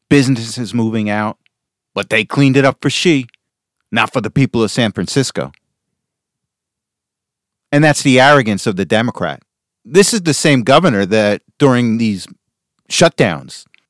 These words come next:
he was pictured sitting in a restaurant without a mask, having a good old time with his friends while residents of California were shut down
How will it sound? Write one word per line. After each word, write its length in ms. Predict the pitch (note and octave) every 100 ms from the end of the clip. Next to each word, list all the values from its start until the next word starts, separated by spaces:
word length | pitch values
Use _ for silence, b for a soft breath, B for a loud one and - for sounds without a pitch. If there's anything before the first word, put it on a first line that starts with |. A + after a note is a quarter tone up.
| _
he 120 | - F3
was 160 | D#3
pictured 440 | - C#3 - B2 -
sitting 340 | - C#3+ B2
in 100 | A2+
a 80 | A2
restaurant 580 | A#2+ C3+ - A2 F2+ D#2+ _ _ _ _ _
without 320 | - B2+ C3 D3+
a 40 |
mask, 540 | F3 G#3+ F#3 - - _ _ _ _ _ _ _ _ _ _
having 280 | C#3+ C3 A#2+
a 60 |
good 280 | G#2+ F#2 E3
old 180 | D3+ A#2+
time 220 | A2 A2
with 100 | G2+
his 180 | G2+ F#2
friends 400 | - C#3 A2+ F2
while 320 | G#2+ F#2 F2 F#2+ _ _ _ _ _ _ _ _ _ _ _
residents 520 | C#3 C3 G#2+ G2+ F#2+
of 80 | G2
California 680 | - G#2+ F#2 - A#2+ C3 F#2+
were 100 | F2
shut 280 | - F#2+
down 360 | - G#2+ A#2 E2